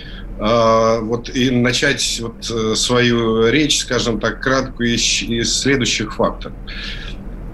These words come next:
Мне кажется, э, вернее, сначала из оценки, э, настолько сложная, долгая, вековая проблема дороги, ну,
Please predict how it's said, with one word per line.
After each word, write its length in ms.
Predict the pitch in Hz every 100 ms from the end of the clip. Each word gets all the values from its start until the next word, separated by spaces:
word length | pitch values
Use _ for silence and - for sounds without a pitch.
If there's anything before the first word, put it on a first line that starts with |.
| - -
Мне 160 | 113 127
кажется, 540 | 123 170 165 151 - 139
э, 60 |
вернее, 260 | 135 135 110
сначала 540 | - 127 143 120 110
из 180 | 113 107
оценки, 640 | 117 147 180 151 107 - - - - - 104
э, 560 | 110 110 107 104 101 95 - -
настолько 680 | 120 139 - 196 156 139 127
сложная, 640 | 151 160 151 123 117 110
долгая, 1080 | 113 143 131 120 117 110 110 104 98 95 95 - - - - -
вековая 600 | 110 123 139 135 113 110
проблема 720 | 113 123 151 202 190 165 147 -
дороги, 600 | 131 147 139 123 127 117 - - - -
ну, 140 | 131